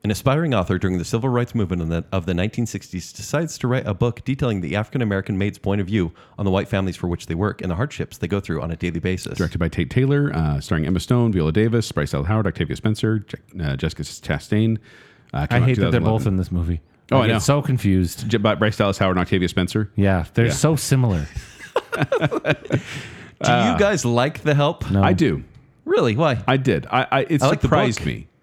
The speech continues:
Speaker 2: It surpri-, the movie surprised me because it was, I don't know, it was surprising.
Speaker 1: I think
Speaker 2: It was,
Speaker 1: Viola
Speaker 2: it was
Speaker 1: Davis
Speaker 2: funny, but also dramatic
Speaker 1: is an
Speaker 2: and
Speaker 1: acting powerhouse.
Speaker 2: I, I thought it was gonna be a little more heavy-handed in some regards,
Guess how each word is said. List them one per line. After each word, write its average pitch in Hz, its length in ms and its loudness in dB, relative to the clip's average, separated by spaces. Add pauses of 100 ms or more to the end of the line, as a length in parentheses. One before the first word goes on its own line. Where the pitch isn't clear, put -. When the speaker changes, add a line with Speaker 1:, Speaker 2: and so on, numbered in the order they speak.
(200)
Speaker 2:
It 143 140 4
surpri-, 151 540 0
the 139 80 2
movie 160 240 2
surprised 123 380 2
me 123 60 4
because 110 280 2
it 110 120 2
was, 98 320 0 (360)
I 107 80 2
don't 78 80 -2
know, 69 100 -6
it - 80 -6
was 123 100 0
surprising. 190 340 0
Speaker 1:
I - 20 4
think 160 80 4
Speaker 2:
It - 60 0
was, 139 40 0
Speaker 1:
Viola 151 300 2
Speaker 2:
it 175 40 4
was 143 80 2
Speaker 1:
Davis 123 120 2
Speaker 2:
funny, 180 260 2
but 139 140 2
also 131 200 0
dramatic 117 460 2
Speaker 1:
is 120 100 2
an 127 40 2
Speaker 2:
and 127 80 4
Speaker 1:
acting 110 260 0
powerhouse. 82 540 -2 (320)
Speaker 2:
I, 135 300 2
I 151 120 2
thought 156 220 2
it - 20 0
was 147 140 -2
gonna 127 160 4
be 110 260 4
a 85 80 0
little 107 160 2
more 95 300 2
heavy-handed 95 580 -2 (140)
in 107 80 -4
some 117 200 0
regards, 120 440 0